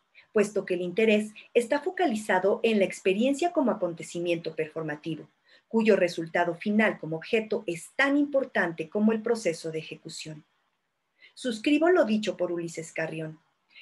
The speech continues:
Lo que separa al libro tradicional del libro de artista es la ruptura con la narración. El libro no puede acotarse a un solo concepto, sino a una multiplicidad de sentidos que no se relacionan solamente con el acto narrativo,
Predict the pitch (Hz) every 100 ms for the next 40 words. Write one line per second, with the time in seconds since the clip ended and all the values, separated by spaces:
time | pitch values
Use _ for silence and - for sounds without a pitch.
0 | - 202 190 185 - 175 254 339 392 233
1 | 180 165 160 160 165 - 175 180 175 165
2 | _ 165 170 175 180 180 196 208 - 226
3 | 214 165 - - - - 269 311 349 311
4 | - 220 175 165 165 156 156 156 160 -
5 | 160 151 - _ _ _ - - - 285
6 | 320 381 330 311 277 285 302 226 202 208
7 | 208 220 180 - 208 175 165 160 - 165
8 | - 151 - _ _ 240 226 220 208 277
9 | 320 285 226 - - 170 - 175 165 165
10 | 180 185 - 233 180 - - - - -
11 | 277 311 311 480 370 208 185 220 208 196
12 | 220 208 185 214 269 285 202 165 175 170
13 | 170 165 160 156 - 180 156